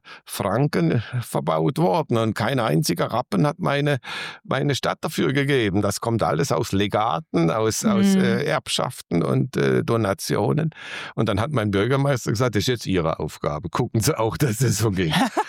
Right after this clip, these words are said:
Speaker 1: Also, das ist aber dann schon sensationell, wenn man so viel Geld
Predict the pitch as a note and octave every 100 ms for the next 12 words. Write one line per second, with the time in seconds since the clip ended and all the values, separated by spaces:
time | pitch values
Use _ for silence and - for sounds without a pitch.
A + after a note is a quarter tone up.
0 | - - - D3 - A#2+ C#3+ C#3 A#2+ -
1 | - - - B2+ G#2+ - - A2 G2+ G2
2 | G2 G#2 - F2+ F2 F2 - F#2+ B2 B2
3 | G#2 G2 - G#2+ A2 - A#2 G#2 G2 A#2
4 | -